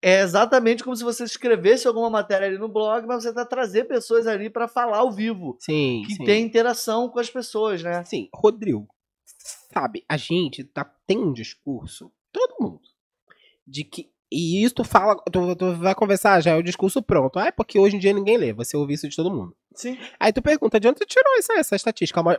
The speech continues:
Speaker 2: porque assim, não vem
Speaker 1: É, eu
Speaker 2: ficar
Speaker 1: falo
Speaker 2: falando
Speaker 1: assim,
Speaker 2: de
Speaker 1: porque
Speaker 2: achar, não.
Speaker 1: eu paro pra ler.
Speaker 2: Não,
Speaker 1: Eu leio
Speaker 2: exatamente.
Speaker 1: várias matérias.
Speaker 2: Então,
Speaker 1: Tem, inclusive, o Globo assinado.
Speaker 2: mas não é todo mundo, né?
Speaker 1: Sim,
Speaker 2: Aí,
Speaker 1: sim,
Speaker 2: tipo,
Speaker 1: sim, sim.
Speaker 2: "Mas por que tá falando isso?" Porque tá replicando coisa que tu ouviu.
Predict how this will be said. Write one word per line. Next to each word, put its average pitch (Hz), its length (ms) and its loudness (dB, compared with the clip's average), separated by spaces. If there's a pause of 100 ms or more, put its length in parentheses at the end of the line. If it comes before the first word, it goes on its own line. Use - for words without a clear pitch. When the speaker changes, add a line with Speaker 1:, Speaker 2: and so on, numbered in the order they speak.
Speaker 2:
porque - 200 2
assim, 233 220 4
não 139 80 2
vem 190 120 10
Speaker 1:
É, 247 40 6
eu - 40 2
Speaker 2:
ficar - 140 8
Speaker 1:
falo 330 140 10
Speaker 2:
falando 233 260 10
Speaker 1:
assim, 226 60 6
Speaker 2:
de 208 100 10
Speaker 1:
porque 220 200 12
Speaker 2:
achar, 208 240 8
não. 208 140 8
Speaker 1:
eu 165 100 8
paro 165 400 2
pra 208 220 2
ler. 226 340 8
Speaker 2:
Não, 240 220 8
Speaker 1:
Eu 175 80 4
leio 202 100 8
Speaker 2:
exatamente. 233 300 10
Speaker 1:
várias 185 300 10
matérias. - 340 4
Speaker 2:
Então, 233 140 8
Speaker 1:
Tem, 170 80 10
inclusive, 180 380 -2
o 254 60 -4
Globo 196 340 2
assinado. 170 500 -8
Speaker 2:
mas 208 200 8
não 202 80 8
é 196 100 10
todo 208 220 10
mundo, 127 300 6
né? 120 200 -2
Speaker 1:
Sim, - 200 -8
Speaker 2:
Aí, 180 240 6
Speaker 1:
sim, 233 80 2
Speaker 2:
tipo, 233 240 2
Speaker 1:
sim, 254 140 -12
sim. 220 120 -16
Speaker 2:
"Mas 508 80 2
por 508 100 2
que - 80 0
tá - 100 -16
falando 466 280 10
isso?" - 180 -4
Porque - 200 -20
tá 311 80 4
replicando 262 520 4
coisa 247 220 6
que - 60 -14
tu 214 100 4
ouviu. 190 500 0